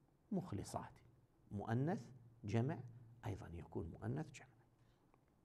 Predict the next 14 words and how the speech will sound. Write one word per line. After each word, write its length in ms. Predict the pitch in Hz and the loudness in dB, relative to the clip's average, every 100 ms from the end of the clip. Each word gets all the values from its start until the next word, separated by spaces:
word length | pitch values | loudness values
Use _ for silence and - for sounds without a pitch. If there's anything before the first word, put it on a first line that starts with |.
| - - - - - - - - - - - - - - | -20 -20 -20 -20 -20 -20 -20 -20 -20 -20 -20 -20 6 12
النافذتان 1700 | 170 185 175 180 185 175 - 170 156 160 165 190 180 147 135 131 131 - - - - - - 110 | 12 12 12 12 12 12 12 12 12 10 10 10 12 10 8 6 2 -2 -10 -14 -18 -20 -4 0
مثنى 480 | 90 135 135 110 104 - - - - | 6 8 8 6 2 -2 -10 -10 4
لغير 280 | 113 156 226 | 10 12 12
العاقل، 400 | 330 180 - 98 | 12 12 12 8
ولكن 420 | 98 92 - 95 | 6 6 2 2
مثنى، 420 | 98 226 349 110 - - - - - - - - - | 8 8 10 6 2 -8 -18 -20 -20 -20 -20 -12 0
فيجب 340 | 113 180 151 | 4 4 4
أن 120 | 107 101 | 2 2
يكون 320 | - 170 113 | 4 4 4
خبره 380 | 117 143 208 220 | 4 4 4 2
مثنى 400 | 160 - 92 - | 2 0 0 -4
أيضًا. 200 | - 120 - - 113 | -8 -14 -18 -4 2
النافذتان 880 | 101 98 110 104 101 131 156 190 262 - - - | 2 2 -2 -2 0 2 2 2 -2 -6 -16 -10
مفتوحتان. 800 | 101 - - - - 110 104 107 | -10 -6 -8 -6 -4 2 2 0